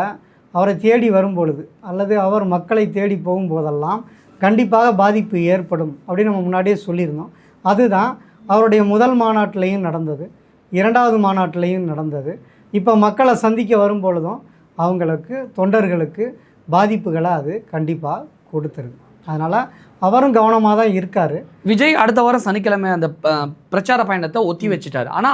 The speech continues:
Speaker 2: அதுக்கு அடுத்தடுத்து வரக்கூடிய சனிக்கிழமைகளை பிரச்சாரம் போகும் பொழுதும் இதே மாதிரி உயிர் பலி கேக்குமா?
Speaker 1: கட்டாயமா கேக்கும். ஏன்னா சனி பணம் தனி பணம்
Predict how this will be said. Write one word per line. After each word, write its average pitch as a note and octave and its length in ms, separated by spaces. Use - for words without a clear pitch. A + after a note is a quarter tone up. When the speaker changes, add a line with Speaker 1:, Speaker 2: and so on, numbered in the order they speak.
Speaker 2:
அதுக்கு G3 260
அடுத்தடுத்து D4 440
வரக்கூடிய G#3+ 380
சனிக்கிழமைகளை F3 640
பிரச்சாரம் E3+ 400
போகும் E3 220
பொழுதும் C#3+ 320
இதே B3 140
மாதிரி G#3+ 220
உயிர் - 220
பலி E3+ 220
கேக்குமா? B2+ 340
Speaker 1:
கட்டாயமா G3 460
கேக்கும். C#3+ 300
ஏன்னா F3+ 180
சனி G3+ 220
பணம் G3+ 320
தனி G3 160
பணம் F3 340